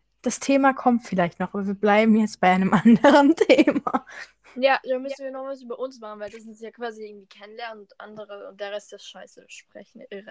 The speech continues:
Speaker 2: Scheiße reden.
Speaker 1: Genau, über uns.
Speaker 2: Mhm. Ja.
Speaker 1: Schwieriges Thema.
Speaker 2: Ja.
Speaker 1: Wa-, wa-, was gibt es so über dich?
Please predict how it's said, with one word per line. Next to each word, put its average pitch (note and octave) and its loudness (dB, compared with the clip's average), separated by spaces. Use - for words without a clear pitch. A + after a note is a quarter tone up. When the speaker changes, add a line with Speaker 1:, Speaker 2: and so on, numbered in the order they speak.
Speaker 2:
Scheiße F#3 -16
reden. F#3 -14
Speaker 1:
Genau, A#3+ -2
über C#4 -4
uns. G#3 -10
Speaker 2:
Mhm. A#3 -12
Ja. G#3+ -10
Speaker 1:
Schwieriges - -18
Thema. A3 -16
Speaker 2:
Ja. F#3+ -12
Speaker 1:
Wa-, B3+ -10
wa-, A#3 -12
was C4+ -8
gibt A#3 -6
es - -16
so A3 -12
über A#3 -18
dich? B3 -8